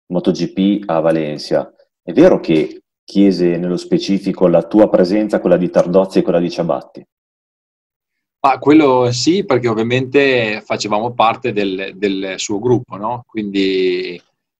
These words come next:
Speaker 2: eh, infatti ti dico, me lo ricordo benissimo perché era una cosa che era nata tipo il fine settimana per partire il lunedì dopo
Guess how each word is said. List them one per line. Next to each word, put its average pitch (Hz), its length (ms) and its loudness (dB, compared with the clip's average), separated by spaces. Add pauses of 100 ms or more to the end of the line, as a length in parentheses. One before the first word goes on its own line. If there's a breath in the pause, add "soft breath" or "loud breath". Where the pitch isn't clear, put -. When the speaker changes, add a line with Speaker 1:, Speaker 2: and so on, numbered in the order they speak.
(140)
Speaker 2:
eh, 92 920 -8
infatti 113 560 -4
ti 101 80 -14
dico, 101 220 -10
me 104 60 -16
lo 110 80 -10
ricordo 110 340 -12
benissimo 120 500 -8
perché 101 180 -10
era 101 100 -4
una 101 100 -10
cosa 110 260 -8
che - 80 -12
era 98 120 -4
nata 98 520 -2
tipo - 220 -4
il 104 80 0
fine 120 180 -6
settimana 117 640 -2
per 98 180 -12
partire 110 400 -6
il 101 100 -8
lunedì 120 260 -6
dopo 123 540 2